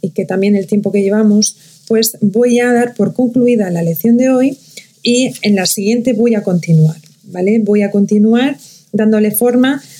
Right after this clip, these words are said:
para, eh, que veamos, pues, la prohibición del abuso de la posición dominante en el mercado. También veremos, pues, eh, algunas cuestiones como pueden ser el control de las, de las concentraciones empresariales,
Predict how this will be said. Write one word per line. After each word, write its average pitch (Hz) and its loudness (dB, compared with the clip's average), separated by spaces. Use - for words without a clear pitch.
para, 226 0
eh, 190 0
que 208 0
veamos, 208 -2
pues, 196 -2
la 185 -2
prohibición 196 0
del 202 2
abuso 196 0
de 190 0
la 180 -2
posición 190 -4
dominante 185 -4
en 175 0
el 170 0
mercado. 247 0
También 220 2
veremos, 208 -2
pues, 196 -2
eh, 196 -2
algunas 226 -2
cuestiones 233 -2
como 196 -2
pueden 208 2
ser 214 -2
el 202 -2
control 208 -2
de 202 -2
las, 190 -2
de 202 0
las 185 -2
concentraciones 185 -4
empresariales, 208 -2